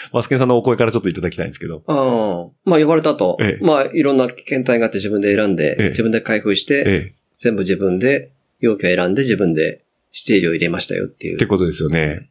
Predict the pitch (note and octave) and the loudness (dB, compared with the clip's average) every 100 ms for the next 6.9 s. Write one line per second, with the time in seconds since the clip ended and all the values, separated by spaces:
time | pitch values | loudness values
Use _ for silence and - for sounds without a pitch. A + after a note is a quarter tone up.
0 | _ A#2 A2+ G2+ F2+ G#2+ E3+ C3 F3+ E4 | _ -6 -2 -2 -2 -2 0 2 2 2
1 | A2 F2+ F2+ E2 - E2 - D#3+ F2+ G2+ | 4 2 0 -2 -6 -2 2 2 2 -4
2 | A2 F#2+ - - G1+ - - - G#2 D3+ | -2 0 -2 -4 -4 -4 -6 -6 0 0
3 | C#3+ D#3 C#3+ F2+ E2+ A2+ G2 - F2+ E2+ | 2 2 2 0 -4 -2 -2 -2 -4 0
4 | A#2+ F#2 F#2+ F#2+ E2+ G#2 G2 A2+ B2 A2+ | 0 0 -2 -4 -6 -4 -2 0 0 0
5 | A#2 F#2 E2+ E2+ F#2 F2 D#2 - E2 D#2+ | 0 0 0 0 0 0 -2 -2 -2 -2
6 | - - - - - - G3+ C3 - | -6 -18 -18 -18 -18 -2 0 0 -2